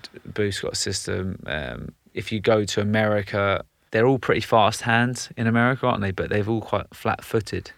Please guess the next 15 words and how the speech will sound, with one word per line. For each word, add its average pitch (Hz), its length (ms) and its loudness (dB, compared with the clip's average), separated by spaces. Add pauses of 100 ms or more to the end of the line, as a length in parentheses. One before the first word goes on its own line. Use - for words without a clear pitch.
(140)
So 101 400 4 (680)
that, 139 200 6 (300)
for - 240 -2
me, 113 280 4
tells 104 340 4
me 104 80 2
that 95 140 2
they're 98 100 0
doing 104 220 2
a 101 60 2
lot 95 120 0
of - 100 -4
pad 101 280 0
work 98 240 -2
stationary. 92 640 -2